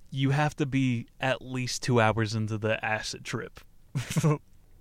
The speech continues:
He gets into that mode when you start going linguist and you don't know where words come from and shit. If something in the future is canceled, what is canceled? What has really happened? Something that didn't occur yet is now never going to occur at all.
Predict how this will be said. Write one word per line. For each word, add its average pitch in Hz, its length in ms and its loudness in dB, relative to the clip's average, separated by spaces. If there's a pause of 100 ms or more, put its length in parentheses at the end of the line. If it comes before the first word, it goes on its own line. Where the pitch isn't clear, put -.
(140)
He 123 80 0
gets 131 240 4
into 135 200 0
that 110 200 4
mode 110 320 2
when 107 200 2
you 107 100 2
start 110 320 0
going 104 360 2
linguist 117 540 2
and 107 340 0
you 110 120 -2
don't 110 160 2
know 107 160 2
where 110 260 2
words 110 340 -2
come 113 220 -2
from 123 240 -4
and 117 80 -2
shit. 123 240 -2 (1500)
If 131 100 -4
something 214 400 2
in 220 80 2
the 214 80 2
future 196 400 0
is 202 140 0
canceled, 113 680 -4
what 127 300 0
is 135 140 2
canceled? - 640 -6
What 131 240 -2
has 143 200 0
really 135 220 2
happened? 139 560 -2 (260)
Something 180 440 2
that 160 180 0
didn't 135 300 4
occur 135 340 4
yet 117 260 2
is 123 140 -2
now 139 220 2
never 139 320 0
going 135 300 2
to 127 180 0
occur 127 260 0
at 120 80 2
all. - 320 2